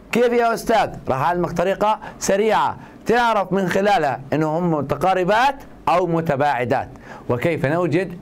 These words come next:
المجموع لها. خلينا نشوف شو تعريف المتسلسلة الهندسية اللانهائية. هي متسلسلة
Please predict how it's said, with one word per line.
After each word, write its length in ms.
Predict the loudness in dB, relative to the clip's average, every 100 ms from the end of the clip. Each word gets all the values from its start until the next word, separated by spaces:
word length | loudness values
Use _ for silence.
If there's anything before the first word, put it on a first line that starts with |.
| -4
المجموع 840 | -2 0 0 -2 0 0 0 -2 -4
لها. 340 | -2 -2 -2 -6 -10 -20 -20 -20 -18 -4
خلينا 420 | 0 2 2 0
نشوف 400 | 0 0 0 0
شو 100 | 0
تعريف 520 | 2 2 2 0 0
المتسلسلة 840 | 0 0 0 0 0 -2 0 0 2
الهندسية 1120 | 2 0 0 0 0 0 0 0 2 2 0 0
اللانهائية. 1200 | 0 2 2 2 2 2 0 0 0 2 2 -2 -8 -16 -14 -14 -4
هي 280 | 0 2 2
متسلسلة 1000 | 0 0 0 0 0 2 0 0 2 2